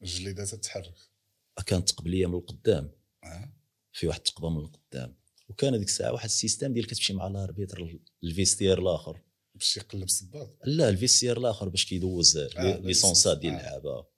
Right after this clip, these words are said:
Speaker 2: مشيت معاه أنا. غادي لابس هذاك الكوبا هكاك.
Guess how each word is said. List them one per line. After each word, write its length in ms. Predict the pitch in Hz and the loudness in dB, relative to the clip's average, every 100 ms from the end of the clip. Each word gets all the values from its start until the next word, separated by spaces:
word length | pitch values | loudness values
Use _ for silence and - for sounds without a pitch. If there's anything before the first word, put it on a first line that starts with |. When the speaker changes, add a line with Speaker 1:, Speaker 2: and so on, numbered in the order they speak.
| _ _ _ _ _ - - - _ - | _ _ _ _ _ -18 -18 -20 _ 4
Speaker 2:
مشيت 260 | 175 156 | 8 8
معاه 320 | 123 120 107 | 8 6 6
أنا. 220 | 101 78 - _ _ _ _ _ _ _ _ - | 2 -2 -8 _ _ _ _ _ _ _ _ -4
غادي 240 | 90 85 85 | -2 2 2
لابس 240 | 78 - | 0 -4
هذاك 120 | 76 | -10
الكوبا 420 | - - 76 - | -14 -16 -14 -10
هكاك. 560 | 71 71 - 98 - | -8 -8 -12 -20 -20